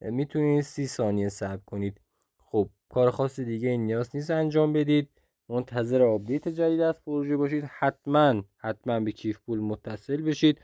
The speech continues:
چون، اه، در حین برداشت ایردراپ ما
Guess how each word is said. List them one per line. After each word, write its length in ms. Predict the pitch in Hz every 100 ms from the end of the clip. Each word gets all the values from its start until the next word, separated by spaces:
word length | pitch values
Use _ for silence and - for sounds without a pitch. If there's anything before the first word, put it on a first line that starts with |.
| _ _ _ _ _
چون، 420 | 143 139 143 143 _ _ -
اه، 240 | 110 107
در 280 | 107 120 120
حین 320 | 127 131 123
برداشت 600 | 113 113 110 104 139 -
ایردراپ 640 | 160 156 151 139 143 135 127
ما 380 | 120 127 135